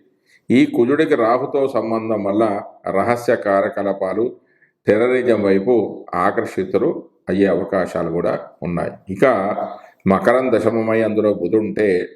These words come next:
శిల్పకళలో ప్రావీణ్యం ఉన్న ఆటంకాలు ఉంటాయి, నష్టాలు కూడా ఉంటాయి, పరాధీనత అనేది ఉంటుంది. ఉత్తరాషాఢలో ఉంటే, అంటే ఈ బుధుడు ఉత్తరాషాఢలో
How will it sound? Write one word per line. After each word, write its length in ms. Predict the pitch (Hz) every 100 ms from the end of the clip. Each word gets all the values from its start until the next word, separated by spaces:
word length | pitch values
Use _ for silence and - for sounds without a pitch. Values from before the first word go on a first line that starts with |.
| _ _
శిల్పకళలో 800 | - - 139 135 147 139 131 131
ప్రావీణ్యం 560 | 127 - 98 113 117 107
ఉన్న 480 | 101 107 113 95 104 - _ _ -
ఆటంకాలు 1000 | 95 117 117 113 110 101 98 110 113 - _ _ _ _ _ _ - - - - - - - - -
ఉంటాయి, 340 | 104 104 101 - - 92
నష్టాలు 440 | 92 92 - 107 101
కూడా 200 | 98 95
ఉంటాయి, 380 | 92 92 85 - - _ _ _ _ _ _
పరాధీనత 640 | 104 107 113 104 107 104 101
అనేది 320 | 95 92 92
ఉంటుంది. 600 | 92 90 92 110 123 - 90
ఉత్తరాషాఢలో 800 | - 113 113 110 101 98 98 92
ఉంటే, 340 | 87 87 87 90
అంటే 200 | 90 107 87
ఈ 100 | 95
బుధుడు 480 | 92 113 110 98 101 _ _ _
ఉత్తరాషాఢలో 960 | - 107 107 101 95 95 95 92 90